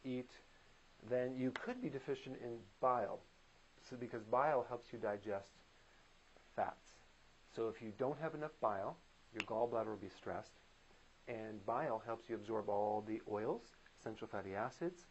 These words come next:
all the fat-soluble vitamins to start helping the skin. It's just another, uh, thing that I find with people with dry skin or collagen problems. So the combination of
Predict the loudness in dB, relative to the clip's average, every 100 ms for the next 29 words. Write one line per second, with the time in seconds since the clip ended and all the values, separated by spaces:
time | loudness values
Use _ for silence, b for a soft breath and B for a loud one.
0 | -20 -8 -4 -4 0 0 0 0 -2 -2
1 | 0 0 0 -2 -6 -8 B B -12 -8
2 | -2 2 2 4 2 2 -4 -8 -8 -4
3 | -4 -4 B B B -2 0 0 0 0
4 | 2 4 6 4 2 0 -2 0 -2 -4
5 | -6 -2 0 -2 -2 0 2 0 -4 -6
6 | -8 -6 -8 0 2 2 0 -6 -6 -8
7 | -12 B B -10 -4 -2 -2 -2 -6 -2
8 | 2 2 0 -10 -2 0 0 -2 -12 -4
9 | 0 0 -2 2 4 4 2 0 -2 -4
10 | -6